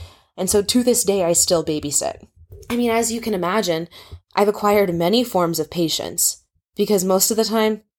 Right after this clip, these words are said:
children always wanna be right, especially when they're going through their testing stages, which u-, usually start at age three. They test their limits to see what they can and can't get away with, and so you can possibly assume there are going to be disagreements.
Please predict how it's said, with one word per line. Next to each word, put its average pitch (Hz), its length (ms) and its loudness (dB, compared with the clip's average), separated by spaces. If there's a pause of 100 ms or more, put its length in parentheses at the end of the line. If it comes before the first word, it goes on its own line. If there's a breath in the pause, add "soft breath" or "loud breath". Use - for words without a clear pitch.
(220)
children 262 520 0
always 190 380 -2
wanna 165 180 -4
be 160 160 -6
right, 135 300 -8 (420)
especially 185 680 2
when 208 160 0
they're 180 140 0
going 156 320 -4
through 165 140 -8
their 151 140 -2
testing 147 440 -4
stages, - 640 -4 (480 loud breath)
which 277 380 -4
u-, 269 160 2
usually 277 540 2
start 180 340 2
at - 160 -2
age 160 220 -4
three. - 380 -10 (480)
They 185 100 0
test 180 300 0
their 175 120 0
limits 226 380 0
to - 100 -4
see 196 220 2
what 170 160 -6
they - 100 -4
can 233 380 -2
and 220 160 -2
can't 220 240 -2
get 214 140 0
away 202 260 2
with, 196 420 0 (480 soft breath)
and 202 140 -2
so - 100 4
you 208 140 2
can 214 160 2
possibly 214 460 2
assume 220 500 2 (160)
there 208 240 -2
are 165 220 -2
going 160 240 -4
to 160 40 -6
be 151 120 -2
disagreements. 151 960 -2